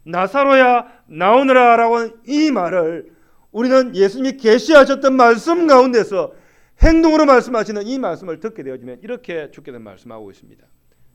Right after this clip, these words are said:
"나는 부활이요 생명이다"라는 이 말씀이 지금 "나사로야, 나오너라"라는 이 말씀에 같이 선포되고 있는 것처럼 우리 가운데 들려지고 있는 것입니다.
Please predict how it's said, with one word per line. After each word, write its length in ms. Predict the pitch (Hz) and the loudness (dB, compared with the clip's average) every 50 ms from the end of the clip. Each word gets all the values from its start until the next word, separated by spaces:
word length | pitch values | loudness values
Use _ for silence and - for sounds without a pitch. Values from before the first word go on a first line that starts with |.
| _ _ _ _ _ _ _ _ _ _ _ _ | _ _ _ _ _ _ _ _ _ _ _ _
"나는 720 | - 175 220 277 311 320 320 320 311 302 - - - - _ _ _ _ _ | -8 -2 2 2 4 4 4 2 0 -2 -8 -14 -20 -20 _ _ _ _ _
부활이요 800 | 156 170 202 262 294 294 294 285 285 262 262 254 - - - - _ | -10 -2 4 4 6 6 6 4 4 4 4 2 0 -6 -18 -20 _
생명이다"라는 1000 | _ _ - 285 339 349 349 339 320 302 277 277 254 247 233 226 226 226 226 220 | _ _ -6 -2 -2 0 2 2 2 4 4 6 6 6 4 4 2 0 -2 -4
이 100 | 240 294 | -4 -4
말씀이 640 | 294 247 180 156 127 - 185 147 143 147 143 117 - _ _ _ | -2 -2 -2 -2 -6 -10 -14 -14 -12 -14 -14 -16 -18 _ _ _
지금 320 | - 165 156 156 151 147 _ _ _ _ | -14 -14 -12 -12 -16 -18 _ _ _ _
"나사로야, 840 | _ 135 127 127 131 127 - 190 180 165 147 147 139 135 135 135 139 _ _ _ _ | _ -18 -14 -14 -14 -14 -12 -12 -12 -10 -10 -10 -10 -12 -14 -16 -20 _ _ _ _
나오너라"라는 880 | _ 107 107 113 131 180 208 202 170 156 147 135 127 127 127 131 131 127 _ _ | _ -20 -20 -16 -14 -14 -14 -14 -14 -14 -14 -14 -16 -18 -18 -20 -20 -20 _ _
이 100 | 208 220 | -20 -18
말씀에 520 | 185 123 107 107 107 135 131 127 110 - _ _ _ _ _ _ | -16 -18 -18 -20 -20 -20 -20 -20 -20 -20 _ _ _ _ _ _
같이 380 | - 202 233 240 - - 269 - | -14 -12 -12 -12 -12 -18 -20 -18
선포되고 480 | - 143 127 - 151 147 151 127 120 | -18 -20 -18 -18 -16 -16 -16 -18 -18
있는 160 | 110 110 117 | -20 -20 -20
것처럼 280 | 117 110 - 107 107 101 | -20 -20 -20 -20 -20 -20
우리 120 | 110 110 | -20 -20
가운데 360 | 101 101 104 104 110 107 - _ _ _ _ _ _ _ | -20 -20 -20 -20 -20 -20 -20 _ _ _ _ _ _ _
들려지고 760 | 117 120 135 170 190 175 - 156 135 123 123 117 123 _ _ _ _ _ | -18 -14 -14 -14 -14 -14 -18 -20 -20 -20 -20 -20 -20 _ _ _ _ _
있는 180 | 107 104 113 120 | -20 -20 -20 _
것입니다. 260 | 113 _ _ _ _ | _ _ _ _ _